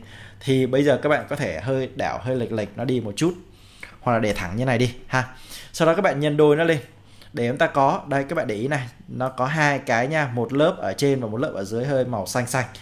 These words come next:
như thế này luôn. À, màu, màu vàng vàng chứ. Màu vàng vàng hơi nhạt nhạt như thế này. Đó, thì chúng ta cũng sẽ nhân đôi nó lên.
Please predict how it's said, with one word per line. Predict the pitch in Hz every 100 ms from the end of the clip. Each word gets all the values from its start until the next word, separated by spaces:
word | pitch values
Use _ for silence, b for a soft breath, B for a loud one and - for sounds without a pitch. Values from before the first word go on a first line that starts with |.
| B B -
như | 123
thế |
này | 127 120
luôn. | 113 117 B B
À, | - 170 -
màu, | 139 123
màu | 113 113
vàng | 113 110
vàng | 117 113 107
chứ. | 123 151 b b b b b
Màu | - 110
vàng | 110
vàng | 107 104
hơi | 123 131
nhạt | 117 104
nhạt | 117 101 95
như | 113
thế |
này. | 123 - -
Đó, | 98 135 -
thì | 107
chúng | 117
ta | 131
cũng | 113 135
sẽ | -
nhân | 139 127
đôi | 127 123
nó | 143
lên. | 131